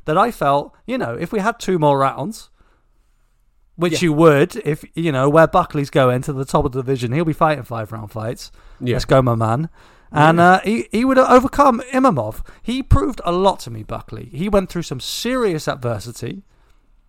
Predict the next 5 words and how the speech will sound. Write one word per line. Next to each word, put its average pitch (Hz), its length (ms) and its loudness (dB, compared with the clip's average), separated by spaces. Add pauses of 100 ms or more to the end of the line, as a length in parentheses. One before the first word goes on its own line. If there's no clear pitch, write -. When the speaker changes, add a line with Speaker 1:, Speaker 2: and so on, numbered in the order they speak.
(340)
Speaker 1:
He 185 160 -4
got 170 360 4 (340)
kind 247 400 0
of 147 320 -4 (100)
worked - 720 0